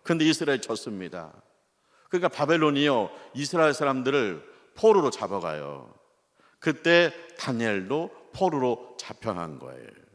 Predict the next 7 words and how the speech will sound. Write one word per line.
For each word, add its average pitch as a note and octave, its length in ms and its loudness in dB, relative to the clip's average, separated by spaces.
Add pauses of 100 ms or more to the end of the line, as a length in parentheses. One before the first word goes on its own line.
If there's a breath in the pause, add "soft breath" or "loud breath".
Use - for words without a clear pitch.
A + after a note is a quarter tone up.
(1300 loud breath)
놀라운 A3+ 420 8
일이 F#3+ 160 4
생겼어요. C3 800 -2 (380)
뭐예요? B2 680 0 (760 soft breath)
다니엘이 G3 440 2
포로로 B3 360 4
잡혀갔는데 E3+ 960 0